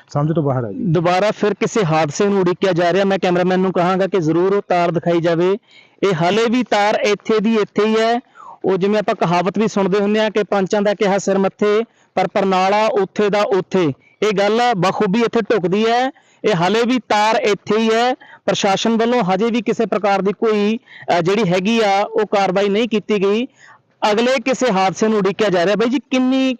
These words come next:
Speaker 2: ਜ਼ਮੀਨ ਆ ਜਿਹੜੀ ਇਹ, ਕਿੰਨੀ ਫਸਲ ਸੜ ਕੇ ਸੁਆਹ ਹੋ ਗਈ?
Speaker 1: ਇਹ ਜੀ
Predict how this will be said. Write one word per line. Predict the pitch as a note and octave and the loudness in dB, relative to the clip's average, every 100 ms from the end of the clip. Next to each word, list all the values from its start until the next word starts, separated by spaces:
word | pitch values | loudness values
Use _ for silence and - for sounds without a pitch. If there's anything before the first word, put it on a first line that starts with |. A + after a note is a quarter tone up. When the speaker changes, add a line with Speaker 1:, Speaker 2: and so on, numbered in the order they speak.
| _ _ _ F#3 | _ _ _ -4
Speaker 2:
ਜ਼ਮੀਨ | D#3 G3 G#3+ G#3 | -2 0 0 0
ਆ | |
ਜਿਹੜੀ | F#3+ G#3+ | 0 0
ਇਹ, | G#3+ G3+ | 0 0
ਕਿੰਨੀ | G3 G3 | 0 -2
ਫਸਲ | G3 F#3 F3 | -2 -2 -2
ਸੜ | E3+ D#3+ | -2 -4
ਕੇ | D#3+ | -4
ਸੁਆਹ | E3+ | -4
ਹੋ | E3+ | -4
ਗਈ? | D3+ F#3+ | -6 -6
Speaker 1:
ਇਹ | F3+ F#3+ F3+ | -4 -4 -2
ਜੀ | G3 G3 G3+ | 0 2 2